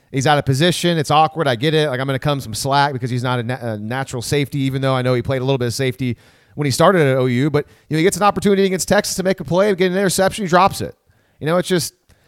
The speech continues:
when it rains, it pours, and that's kind of the way it is, not just for Woody Washington, but the entire secondary, it seems like. But a guy like C J Colden, to your point, hadn't played a whole lot. Maybe that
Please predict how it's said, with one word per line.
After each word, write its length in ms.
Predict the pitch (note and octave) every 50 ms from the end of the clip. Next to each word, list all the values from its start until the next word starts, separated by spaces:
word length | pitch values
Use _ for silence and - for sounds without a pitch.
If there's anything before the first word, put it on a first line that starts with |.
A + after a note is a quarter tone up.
| _ _
when 120 | - F3 F3
it 40 | F3
rains, 360 | D#3+ E3+ F#3 G3+ G#3 G3 D3+
it 100 | D#3+ -
pours, 460 | - F3 G3+ F#3+ D3+ B2+ B2+ C3+ C#3+
and 80 | C#3 C3+
that's 140 | D3+ D#3 -
kind 140 | - E3 E3
of 80 | D3+
the 40 | C#3+
way 160 | C#3+ D#3 D#3
it 60 | D3
is, 220 | C#3+ E3+ D#3+ C#3 C3+
not 120 | D3 D3
just 160 | C#3 D#3 D3
for 100 | - D#3
Woody 180 | D3 D3+ D3 C3
Washington, 400 | A#2+ B2+ C3 D#3 F3 - - C#3
but 100 | C3+ -
the 80 | D3+ D3+
entire 320 | D3 - D#3+ F#3 G#3+ G3
secondary, 600 | D#3+ - - C4+ B3+ - D#4+ G3+ A#2 G#2+ G2+ G#2+
it 80 | G2+ -
seems 260 | - C3 B2+ A2+ G2+
like. 180 | B2+ C3+ D#3 - - _ _ - -
But 100 | - F#3
a 20 |
guy 100 | F#3 G#3+
like 160 | G3+ F#3+ D#3+ -
C 160 | - G#3+ G3
J 140 | D#3 D#3+ D3+
Colden, 380 | - - F#3 G#3+ G#3 E3+ D3
to 60 | C3+
your 100 | C3 B2+
point, 360 | A2 B2+ F3 G3+ F3+ D#3 D3+ - - _ _ _ _ _
hadn't 260 | - E3 G3 G3 F3 D#3
played 240 | - E3+ G#3 A3
a 60 | G#3+ E3
whole 180 | D#3+ D#3 C#3
lot. 280 | B2+ B2+ C#3 C#3+ D3 C#3
Maybe 320 | C#3 E3 F3+ E3+ F3 E3+
that 420 | D#3 D#3 D3+ D#3 D#3 D#3 D#3 -